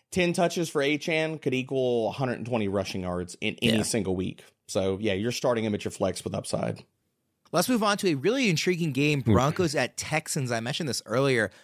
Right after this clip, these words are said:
Speaker 2: I'm excited to watch this one. C J Stroud has done a great job of avoiding turnovers this season for the most part, while the Denver defense recently, as part of this resurgence,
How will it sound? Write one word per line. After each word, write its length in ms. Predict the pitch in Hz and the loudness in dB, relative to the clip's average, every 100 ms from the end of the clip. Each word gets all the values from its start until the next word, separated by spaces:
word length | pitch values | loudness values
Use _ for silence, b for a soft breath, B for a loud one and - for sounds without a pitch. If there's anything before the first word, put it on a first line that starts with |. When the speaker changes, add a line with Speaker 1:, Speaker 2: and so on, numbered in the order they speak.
| B | B
Speaker 2:
I'm 220 | 85 127 | -2 0
excited 280 | - 190 160 | 0 0 0
to 40 | 135 | 0
watch 240 | 139 - | 0 0
this 180 | 123 - | -4 -2
one. 200 | 113 107 b b | -4 -4 b b
C 200 | - 208 | 0 2
J 120 | 208 285 | 2 0
Stroud 400 | - 143 147 160 | 2 2 2 0
has 120 | 143 | 0
done 100 | 151 | 0
a 60 | 123 | 2
great 240 | 131 160 | 0 2
job 260 | 156 143 131 | 2 2 0
of 120 | 113 | -4
avoiding 460 | 95 131 170 196 | -2 2 2 2
turnovers 540 | 165 120 104 90 90 87 | 0 -2 0 0 -2 -4
this 160 | 85 | -4
season 300 | - 82 80 | -2 -4 -6
for 100 | 82 | -6
the 80 | 92 | -2
most 280 | 85 80 - | 0 0 -2
part, 300 | 95 98 104 B B B | -4 -4 -4 B B B
while 140 | 127 | -4
the 100 | 139 | -4
Denver 320 | 139 165 190 156 | 0 0 2 0
defense 540 | 160 202 160 160 - | 0 0 0 0 0
recently, 420 | 160 262 170 165 | -2 0 -2 0
as 140 | 170 - | 0 0
part 240 | 143 151 | 0 2
of 20 | |
this 220 | 151 - | 2 0
resurgence, 580 | 131 - 185 147 139 143 | 0 0 2 0 -2 -4